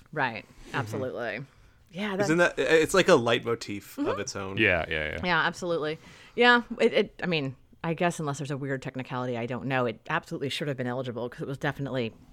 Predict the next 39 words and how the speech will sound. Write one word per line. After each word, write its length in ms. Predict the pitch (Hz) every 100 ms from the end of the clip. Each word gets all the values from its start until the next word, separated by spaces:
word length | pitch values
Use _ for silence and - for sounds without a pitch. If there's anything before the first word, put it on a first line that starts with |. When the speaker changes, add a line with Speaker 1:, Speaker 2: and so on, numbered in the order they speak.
| -
Speaker 1:
commissioned 500 | - 143 131 120 113
for 80 | -
the 80 | 117
film. 380 | 135 117 117 160 - - - - - - -
Um, 500 | 135 110 95 104 156 - - - - - - - 160
Speaker 2:
Is 140 | 156 131
that 360 | 156 175 180 -
the 200 | 135 127
best 500 | 123 117 117 - - -
original 480 | 120 110 - 127 117
<laughs> 120 | -
song 280 | 110 87 123 - - -
ever 300 | 123 110 110
written 320 | 101 - 117
for 320 | - 117 104
a 40 | 104
movie? 320 | 101 107 113
Speaker 1:
It's, 280 | 269 403 - 226 -
it's 220 | 294 415 -
up 280 | 233 226 -
there. 480 | 156 113 78 - 165
Um, 600 | 165 127 101 98 87 - - - -
Speaker 2:
Honestly, 500 | - 123 156 - 185
Under 260 | 151 135 147
the 80 | 131
Sea 200 | - 123
by 140 | 117 113
Little 220 | 113 117
Mermaid 340 | 110 110 113
would 120 | 110
also 360 | 104 107 - 117
be 260 | 107 120 120
in 80 | 120
my, 160 | 117 -
like, 240 | 117 110
top 360 | - - 110 113
five. 540 | - 107 101 107 123 127
Speaker 1:
Mm-hmm. 200 | 196 190
Speaker 2:
So 540 | 165 160 113 107 -